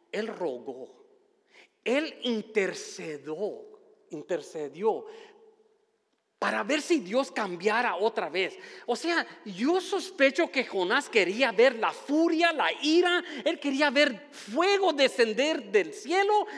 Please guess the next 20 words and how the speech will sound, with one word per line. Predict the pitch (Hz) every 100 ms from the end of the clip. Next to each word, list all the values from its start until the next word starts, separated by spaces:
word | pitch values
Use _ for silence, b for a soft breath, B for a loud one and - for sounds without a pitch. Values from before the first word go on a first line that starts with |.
| 233
y | 233
el | 220 190
juicio | - 302 440 - 320 294
de | 247
Dios | 208 285 330 320
manifestarse | 262 233 - 208 - 359 370 415 392 B B B
hacia | 214 220 240 220
esos | 302 370 -
paganos. | - 254 226 262 294 262 160 - - - - _ _ _ _ _ _ _ _ _ -
Es, | 226
en | 247 196
efecto, | 185 190 - 240
es | 185
lo | 151
que | 175
estaba | 175 170
diciendo | 156 - 151 131
Jonás. | 139 110 104 - - - _ _ _ _ _ _ _ _ _ _ _ _
Tres. | 226 190 - - - - _ _ _ _ _ _ _ _ _ _ _ _ _ _
Tres. | 151 123 - - -